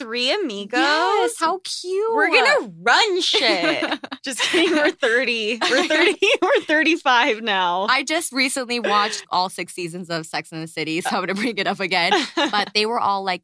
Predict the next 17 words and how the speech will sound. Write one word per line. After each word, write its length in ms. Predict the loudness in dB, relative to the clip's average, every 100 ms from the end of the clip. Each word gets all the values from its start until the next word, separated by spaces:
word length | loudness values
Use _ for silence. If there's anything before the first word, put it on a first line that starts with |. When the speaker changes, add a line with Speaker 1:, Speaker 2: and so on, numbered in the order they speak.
| -6
Speaker 2:
mid-thirties, 680 | -8 -6 -6 -6 -8 -10 -8
and 160 | -2
they 60 | -2
were 60 | -2
having 260 | -4 -6
the 60 | -12
time 240 | -8 -4
of 80 | -4
their 140 | -2 0
lives. 460 | 2 2 -2 -4 -6
Speaker 1:
Thank 380 | -6 -6 -10
you. 440 | -14 -8 -6 -4 0
Speaker 2:
Thirty 300 | 2 2 0
is 100 | -4
still 260 | -4 -4 -2
very 340 | 2 2 2
young. 460 | 0 0 0 -2